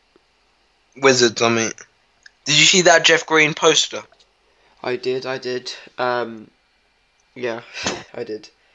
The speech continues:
Speaker 1: What was even better about that was the Washington, um,
Speaker 2: Bench.
Speaker 1: bench reaction. Yeah, like, literally giving C P R to Sam Dekker. Poor Sam Dekker. He had such a reaction. He fell on the floor, and, um,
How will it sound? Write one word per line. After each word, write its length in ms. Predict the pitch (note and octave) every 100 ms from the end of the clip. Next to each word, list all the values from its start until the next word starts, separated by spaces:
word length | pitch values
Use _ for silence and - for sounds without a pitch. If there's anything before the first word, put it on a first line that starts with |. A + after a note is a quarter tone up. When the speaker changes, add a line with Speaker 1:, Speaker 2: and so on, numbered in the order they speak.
| -
Speaker 1:
What 160 | E3+
was 160 | F3+ E3+
even 260 | D#3+ C#3
better 220 | C3 D3 B2
about 220 | G2 A2+
that 200 | A#2 A#2
was 180 | B2 B2
the 100 | A#2+
Washington, 680 | A#2+ A#2 - B2 B2 A#2
um, 480 | A2+ A2+ A2+ A2+ A2+ -
Speaker 2:
Bench. 300 | _ C3 B2
Speaker 1:
bench 340 | C3 B2+ - B2
reaction. 460 | A#2+ A#2+ - C#3
Yeah, 220 | C3 A#2+
like, 180 | G#2 G#2+
literally 420 | A#2+ B2+ C3 A#2 - - _
giving 300 | D3 C#3+ C#3
C 280 | - D#3+ D3
P 160 | -
R 140 | C3+ B2+
to 100 | B2
Sam 300 | - B2+ A#2+
Dekker. 340 | A2 G#2+ A2 G#2 _ - -
Poor 200 | D3+ D3+
Sam 280 | - B2 A#2
Dekker. 360 | G#2+ - A2 - _ _ - - _ _ - - -
He 100 | C3
had 220 | C3+ C3+
such 400 | - F3 E3 D3+
a 40 |
reaction. 560 | D3+ D3+ C#3+ A#2 - C#3
He 60 | B2+
fell 320 | - D3 C#3+
on 80 | C#3
the 100 | B2+
floor, 460 | - A#2 A2 A2+ - _ _ _ _ -
and, 580 | A#2+ A#2+ A#2+ A#2+ A#2 - _ _ _ _ - B2
um, 960 | B2+ A#2+ A#2+ A#2 A2+ A2+ A2+ A2+ A2+